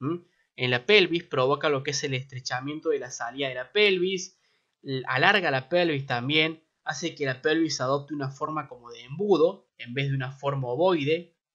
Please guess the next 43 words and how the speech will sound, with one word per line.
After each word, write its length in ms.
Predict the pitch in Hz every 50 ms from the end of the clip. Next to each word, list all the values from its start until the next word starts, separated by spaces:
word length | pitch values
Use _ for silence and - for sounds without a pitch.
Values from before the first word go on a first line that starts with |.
| _ _ _ _ _
que 240 | _ 123 117 117 120
es 120 | 123 131 127
la 160 | 120 117 113
forma 300 | 120 - 131 131 127 120
ovoide, 540 | 117 123 139 151 156 151 151 139 123 123 123
es 60 | 123
la 120 | 123 120
que 100 | - 120 117
tiene 220 | 117 - 131 131
la 180 | 120 113 113 -
pelvis 360 | 123 123 127 127 123 123 -
femenina. 580 | 120 120 139 190 208 180 156 165 185 202 - _ _ _ - - _ _ _
También 320 | - 131 123 135 151 160
va 60 | 156 156
a 20 |
incrementar 520 | 151 139 147 143 139 135 131 135 151 147
mucho 280 | 143 143 156 143 143 156
lo 120 | 139 -
que 120 | 135 143 139
es 80 | 139
la 240 | 139 135 131 127 127
fortaleza 1000 | - - - 127 123 - - 131 123 127 156 175 175 170 - - 160 185 - _ _ _ _ _ _ _ _
del 260 | - 131 127 127 123
conjunto 480 | - 135 127 127 131 139 147 147 143 151
de 60 | 143
la 180 | 135 127 - -
pelvis 280 | 156 143 156 156 139
para 200 | 139 127 120 123
soportar 420 | 131 - 127 - 127 123 - 139 135
más 200 | 135 127 - -
peso, 380 | - 269 233 - - - 117
¿sí? 380 | - - 165 190 226 - - _ _ _ _
Entonces 300 | 135 139 156 160 175 170
podemos 300 | - 160 165 175 180 170
decir 360 | 160 156 139 - 170 170 170
que 340 | - 165 180 185 - _ _ _ _ _ _
la 120 | 131 135
testosterona 540 | 151 143 143 156 147 156 160 180 185 202 190
le 100 | 175 151
daría 240 | 139 135 139 156 160
a 40 |
la 160 | 160 151 151 -
pelvis 600 | 180 170 165 160 156 175 202 202 - - _